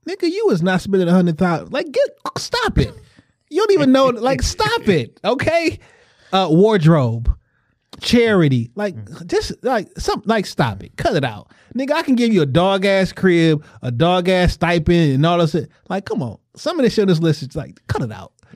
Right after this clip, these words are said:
Speaker 2: I mean, I, I think s-, it's pa-, she padding some of them
Speaker 1: <laughs>
Speaker 2: stats. You
Speaker 1: Like,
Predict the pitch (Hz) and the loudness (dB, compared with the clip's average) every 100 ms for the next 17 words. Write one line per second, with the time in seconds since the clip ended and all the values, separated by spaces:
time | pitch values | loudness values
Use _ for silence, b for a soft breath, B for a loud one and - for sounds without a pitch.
0 | b 139 190 135 117 113 110 104 113 127 | b -6 -2 0 0 -2 -4 -4 -2 -2
1 | 104 - B B B 104 - - 196 - | -2 -6 B B B -2 0 -2 -2 -4
2 | - 208 160 185 170 156 143 - 156 135 | -4 -4 -2 -2 -2 -2 -2 0 -2 0
3 | 120 123 - 143 104 87 - - 110 | 0 -2 -2 -2 -4 -8 -14 -10 -6